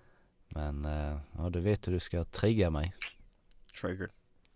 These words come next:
Speaker 1: Trigg man.
Speaker 2: Triggered. Nej, men vad har du för plan i år? Rent typ tävlingsmässigt. Har du ett antal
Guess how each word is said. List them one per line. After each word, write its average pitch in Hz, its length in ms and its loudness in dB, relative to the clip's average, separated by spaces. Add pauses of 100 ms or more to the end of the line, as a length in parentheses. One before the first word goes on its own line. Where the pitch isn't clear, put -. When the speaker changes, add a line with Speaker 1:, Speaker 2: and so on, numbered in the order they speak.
(520)
Speaker 1:
Trigg 82 280 -2
man. 78 220 0 (140)
Speaker 2:
Triggered. 104 540 -2 (1600)
Nej, 131 180 2
men 123 160 4
vad 127 120 8
har 120 100 6
du 110 120 4
för 95 120 2
plan 117 260 2
i 117 100 4
år? 117 160 4 (960)
Rent 107 520 2
typ - 200 0
tävlingsmässigt. 101 840 0
Har 113 140 0
du 101 220 4
ett - 240 -2
antal 101 640 0